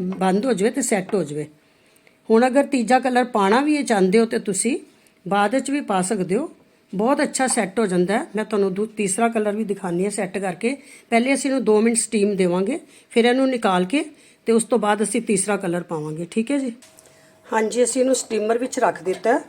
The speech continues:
ਹੁਣ ਮੈਂ ਇਹਨੂੰ ਦੋ ਮਿੰਟ ਵਾਸਤੇ, ਸਿਰਫ ਦੋ ਮਿੰਟ ਵਾਸਤੇ ਢੱਕਾਂਗੀ ਤਾਂ ਕਿ ਜਿਹੜਾ ਸਾਡਾ ਬੇਸ ਹੈ ਉਹ ਅੱਛੀ ਤਰ੍ਹਾਂ ਬੈਠ ਜਾਵੇ।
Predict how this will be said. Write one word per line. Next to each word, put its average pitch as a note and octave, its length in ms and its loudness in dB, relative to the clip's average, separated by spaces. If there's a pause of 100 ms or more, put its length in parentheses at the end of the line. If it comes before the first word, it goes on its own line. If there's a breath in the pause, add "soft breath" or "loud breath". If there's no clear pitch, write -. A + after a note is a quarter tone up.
(360 soft breath)
ਹੁਣ C4+ 140 6
ਮੈਂ D4+ 120 8
ਇਹਨੂੰ D#4 140 6 (160)
ਦੋ A#3+ 280 6
ਮਿੰਟ D4 240 4
ਵਾਸਤੇ, B3 300 2
ਸਿਰਫ B3 220 0
ਦੋ G#3 240 4
ਮਿੰਟ A3+ 200 4
ਵਾਸਤੇ G#3+ 220 2
ਢੱਕਾਂਗੀ G3 580 2 (460 loud breath)
ਤਾਂ A3+ 200 6
ਕਿ C4+ 220 0
ਜਿਹੜਾ A#3+ 220 4
ਸਾਡਾ G#3+ 300 0
ਬੇਸ G#3 420 2
ਹੈ C#4 100 2
ਉਹ C4 120 0
ਅੱਛੀ A#3+ 240 -4
ਤਰ੍ਹਾਂ B3 180 2
ਬੈਠ E3 300 0
ਜਾਵੇ। C4 320 4